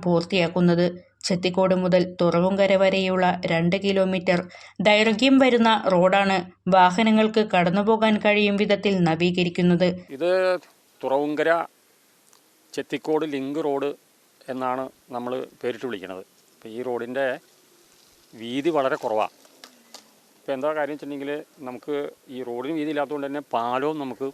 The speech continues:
Speaker 2: പകുതി മാത്രമേ ഉപയോഗിക്കാൻ പറ്റുള്ളൂ. മറ്റൊരു കാര്യം, നേരത്തിൽ നിന്ന് വ്യത്യസ്തമായിട്ട് നമ്മുടെ ഈ റോഡിൻ്റെ സൈഡിൽ നിരവധിയായ ഗോഡൗണുകൾ, അതുപോലെ തന്നെ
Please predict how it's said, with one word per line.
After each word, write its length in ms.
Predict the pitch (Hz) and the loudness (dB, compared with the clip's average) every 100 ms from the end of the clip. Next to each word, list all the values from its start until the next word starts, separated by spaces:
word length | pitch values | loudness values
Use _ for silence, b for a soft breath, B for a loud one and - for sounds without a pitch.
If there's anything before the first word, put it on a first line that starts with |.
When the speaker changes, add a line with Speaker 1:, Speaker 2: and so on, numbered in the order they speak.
| - | -8
Speaker 2:
പകുതി 280 | 131 120 131 143 | -6 -4 -4 -4
മാത്രമേ 220 | 131 139 | -6 -6
ഉപയോഗിക്കാൻ 300 | 113 107 117 | -6 -8 -8
പറ്റുള്ളൂ. 340 | 113 95 90 - b b b b b b b _ _ _ | -8 -12 -14 -20 b b b b b b b _ _ _
മറ്റൊരു 260 | 120 117 170 | -8 -6 -2
കാര്യം, 280 | 165 147 160 180 _ _ _ _ _ 123 | 0 0 -4 -8 _ _ _ _ _ -6
നേരത്തിൽ 300 | 131 123 160 175 | -6 -4 -6 -4
നിന്ന് 160 | 170 170 | -4 -4
വ്യത്യസ്തമായിട്ട് 640 | 156 139 - 147 135 120 151 151 | -4 -6 -4 -4 -4 -4 -6 -4
നമ്മുടെ 240 | 131 147 | -6 -6
ഈ 20 | 151 | -6
റോഡിൻ്റെ 360 | 123 123 127 147 | -6 -8 -6 -6
സൈഡിൽ 380 | - 117 117 156 - _ _ _ _ _ _ _ 120 | -4 -4 -4 -8 -12 _ _ _ _ _ _ _ -8
നിരവധിയായ 480 | 123 143 160 147 147 120 | -4 -4 -2 -2 -4 -4
ഗോഡൗണുകൾ, 540 | 117 120 127 127 123 139 156 _ | -4 -2 -4 -4 -4 -4 -8 _
അതുപോലെ 220 | 123 127 120 | -6 -4 -6
തന്നെ 140 | 127 | -8